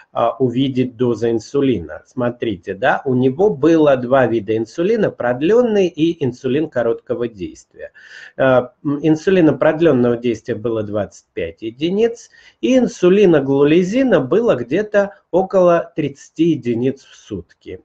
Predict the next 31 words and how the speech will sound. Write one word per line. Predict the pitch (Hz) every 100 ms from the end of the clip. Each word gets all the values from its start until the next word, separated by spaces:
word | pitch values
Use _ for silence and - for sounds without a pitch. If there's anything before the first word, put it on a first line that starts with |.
| -
И, | 156 170 -
э, | 139 135
выписан | 131 247 247 156 135 120 120
он, | 135 165 170 -
э, | 131 123 117 104 - _ _
э, | 117 113 107 104
в |
состоянии | - 123 - 117 120 139 147 143 127
таком | - 104 - 117
удовлетворительном. | 107 117 110 117 117 82 - - - - _ - - -
А | 135
уже | 147 147 185
в | 175
восемнадцатом | 160 165 190 196 247 269 269 - 131 127
году, | 139 143 127
обратите | 101 120 131 190 151 120
внимание | 120 135 202 220 143
на | 131
динамику | 127 123 127 156 208 185 123 - 110
доз | 98 127 165 175 - -
инсулинотерапии. | 110 - 120 127 131 127 131 131 127 113 82 - - - -
Он | 175 156
лежал | 156 135 143 131
не | 143
у | 147
нас, | 147 123 101 - - -
а | 127 107 95 113 107
в | 104 -
эндокринологическом | 120 113 135 127 127 123 101 - - 117
научном | 131 165 226 - 233 220
центре, | - 220 214 208 196 196